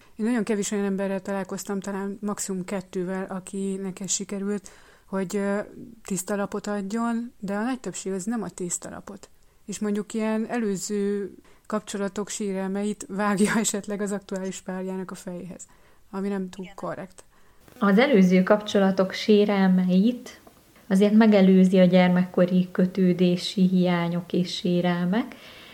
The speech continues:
Speaker 2: és, ö, ezeket kiegészítik az előző kapcsolatok sérelmei. Tehát minden, ö, szoros kötődés, ami,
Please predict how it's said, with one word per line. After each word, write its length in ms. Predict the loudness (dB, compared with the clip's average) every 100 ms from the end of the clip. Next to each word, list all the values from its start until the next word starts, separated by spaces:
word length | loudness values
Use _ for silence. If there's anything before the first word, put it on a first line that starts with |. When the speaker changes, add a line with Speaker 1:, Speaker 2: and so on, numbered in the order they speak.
| -20 -6
Speaker 2:
és, 300 | -4 -4 0
ö, 160 | 4 4
ezeket 800 | 4 2 2 0 2 0 -2 -6 -8
kiegészítik 1300 | 2 6 6 6 4 2 0 0 0 0 -4 -6 -20 -20 _ -6
az 160 | -2 2
előző 440 | 2 2 2 0
kapcsolatok 760 | 0 -4 -2 0 0 -2 -4 -6
sérelmei. 920 | -6 -4 -2 -2 -2 -2 -2 -2 -2 -6 -20 _ -4
Tehát 320 | 0 2 2
minden, 640 | 6 8 8 6 6 6
ö, 360 | 4 4 4 2 0 -6 -20 -20 -20 _
szoros 500 | -4 0 2 0 -2
kötődés, 1120 | -4 -4 0 2 2 2 2 2 0 -6 -10 -18 _ _ _
ami, 480 | -2 2 4 6 4